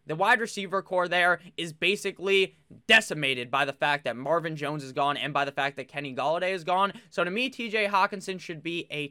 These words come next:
target hog in two thousand and twenty-one in Detroit. So I am in love with getting T J Hockenson as the tight end number six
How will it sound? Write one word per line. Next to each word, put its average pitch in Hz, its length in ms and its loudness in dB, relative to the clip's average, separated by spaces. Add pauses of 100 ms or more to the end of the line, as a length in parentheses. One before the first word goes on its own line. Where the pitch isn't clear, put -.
target 160 560 0 (240)
hog 165 380 4 (220)
in 170 180 -6
two 165 160 -4
thousand 156 360 2
and 139 80 -8
twenty-one 143 500 -4
in 135 180 -10
Detroit. 131 400 -4
So 127 320 -4
I 160 280 2
am 139 340 -6
in 110 340 -12
love 151 320 4 (160)
with 127 260 -6
getting 170 300 2
T 170 160 -8
J 156 180 -2
Hockenson 147 600 -2 (240)
as 175 240 0
the 175 320 -6
tight 175 220 0
end 180 140 0
number 170 300 -2
six - 480 -6